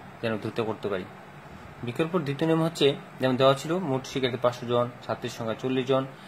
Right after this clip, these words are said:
এখন মোট শিক্ষার্থীর চল্লিশ পার্সেন্ট যদি ছাত্রী হয়, তাহলে পাঁচশো এর চল্লিশ পার্সেন্ট মানে হচ্ছে, আমরা আগে বলেছিলাম যে চল্লিশ পার্সেন্ট মানে হচ্ছে একশো ভাগের চল্লিশ। তাহলে পাঁচশো এর চল্লিশ পার্সেন্ট মানে একশো ভাগের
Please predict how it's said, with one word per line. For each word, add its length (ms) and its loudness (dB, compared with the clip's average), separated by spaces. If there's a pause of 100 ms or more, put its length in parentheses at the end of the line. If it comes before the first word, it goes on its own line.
(160)
এখন 220 0
মোট 380 4
শিক্ষার্থীর 560 0 (120)
চল্লিশ 320 4
পার্সেন্ট 340 2
যদি 100 -2
ছাত্রী 320 0
হয়, 140 -4 (440)
তাহলে 220 -2
পাঁচশো 420 2 (100)
এর 240 6 (460)
চল্লিশ 260 0
পার্সেন্ট 340 0
মানে 200 4
হচ্ছে, 300 0
আমরা 220 4
আগে 140 2
বলেছিলাম 440 0 (440)
যে 220 0 (440)
চল্লিশ 360 0
পার্সেন্ট 360 0
মানে 140 2
হচ্ছে 320 0 (140)
একশো 420 -4 (220)
ভাগের 280 0 (120)
চল্লিশ। 460 -8 (880)
তাহলে 140 0
পাঁচশো 480 0
এর 200 6 (640)
চল্লিশ 260 2
পার্সেন্ট 240 0
মানে 260 2 (120)
একশো 480 2
ভাগের 360 0